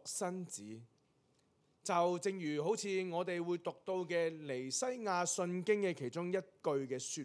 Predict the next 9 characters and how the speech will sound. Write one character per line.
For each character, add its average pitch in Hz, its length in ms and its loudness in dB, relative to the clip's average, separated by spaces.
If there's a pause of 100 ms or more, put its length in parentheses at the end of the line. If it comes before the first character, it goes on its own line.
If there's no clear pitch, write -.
(120)
話， 101 280 -6 (1040)
尼 147 140 -2
西 247 100 4
亞 214 160 2
信 190 180 -2
經 208 120 -2
噉 190 80 0
樣 185 180 -4
講： 139 320 -2